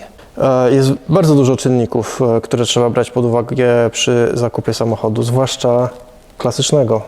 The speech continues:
Wiemy, jak ciężko jest kupić dobry samochód współczesny do jazdy na co dzień, a przy klasykach dochodzi jeszcze dużo innych kwestii, które wpływają na jego późniejszą wartość. E, jeśli chodzi o takiego malucha,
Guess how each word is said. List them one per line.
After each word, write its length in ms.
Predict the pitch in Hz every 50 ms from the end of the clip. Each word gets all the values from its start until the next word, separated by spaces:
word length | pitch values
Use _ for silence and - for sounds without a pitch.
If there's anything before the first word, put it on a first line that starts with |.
| - - - - 123
Wiemy, 280 | 120 131 135 131 131 127
jak 120 | 120 -
ciężko 300 | - 139 123 - - 143
jest 100 | 123 -
kupić 280 | - 135 131 127 120 120
dobry 320 | 127 123 117 123 127 123
samochód 360 | - - 120 117 113 123 -
współczesny 580 | - - - 135 131 - 139 123 - - 120 120
do 80 | 120
jazdy 220 | 120 117 110 113 113
na 120 | 117 117
co 160 | 110 - 113
dzień, 220 | 110 113 117 143 147 - - - - - - - - - - - - - - -
a 100 | - 151
przy 180 | - - -
klasykach 760 | - - 123 117 - 127 120 - 123 127 131 - - - - - -
dochodzi 380 | - 120 123 117 - 123 120 123
jeszcze 240 | 123 113 - - 123
dużo 540 | 123 127 120 120 123 123 123 123 120 - - - - - - - - - - -
innych 480 | 143 147 147 139 127 120 117 107 - -
kwestii, 500 | - - - 117 110 - - - 135 135
które 240 | - - - - 123
wpływają 400 | - - 131 123 120 120 127 135
na 100 | 131 120
jego 160 | 123 131 135
późniejszą 440 | - - 127 - 127 123 - 160 151
wartość. 580 | 160 151 127 - - - - - - - - - - - - - - - - - - - - - - - - - - - - - - - - - - - - - - - - - -
E, 240 | - 127 123 120 -
jeśli 220 | 143 139 - -
chodzi 200 | - 185 170 160
o 40 | 160
takiego 260 | 131 143 - 156 151
malucha, 500 | 151 147 143 139 131 - - 127 127 143